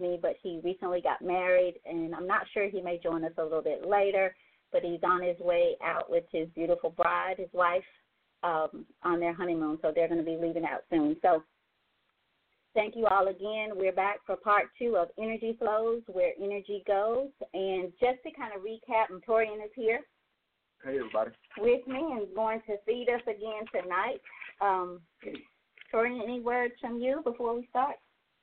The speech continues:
Speaker 2: Um, no, I'm just ready to, uh, attack these, <laughs>
Speaker 1: <laughs>
Speaker 2: attack these different subject matters as, as they come.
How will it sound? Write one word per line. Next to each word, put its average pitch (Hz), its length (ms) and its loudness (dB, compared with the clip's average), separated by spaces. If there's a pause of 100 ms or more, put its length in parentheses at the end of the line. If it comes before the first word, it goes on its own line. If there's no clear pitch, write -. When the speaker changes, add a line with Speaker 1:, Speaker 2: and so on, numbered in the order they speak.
(680)
Speaker 2:
Um, 131 420 4 (800)
no, 117 220 2
I'm 139 140 4
just 131 160 -8
ready 123 240 -4 (100)
to, 120 220 -2
uh, 110 280 2 (300)
attack 120 400 0 (100)
these, 123 220 -6 (220)
<laughs> - 100 0 (400)
Speaker 1:
<laughs> - 440 -4
Speaker 2:
attack 135 360 0 (100)
these 131 320 -6
different 127 380 -8
subject 120 320 -6
matters 113 380 -6 (120)
as, 110 80 -12 (300)
as 113 100 -4
they 110 120 -8
come. 127 300 -2